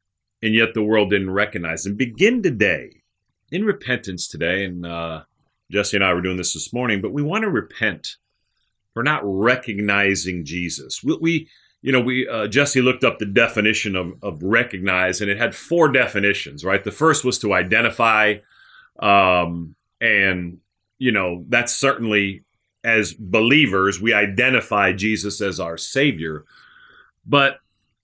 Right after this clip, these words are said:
but recognize also means to, uh, so much more than that,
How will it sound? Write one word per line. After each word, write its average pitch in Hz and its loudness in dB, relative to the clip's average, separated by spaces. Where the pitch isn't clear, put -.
but 135 -2
recognize 170 2
also 156 0
means 131 2
to, - -4
uh, 107 -4
so 156 0
much 147 0
more 107 0
than 80 -6
that, - -20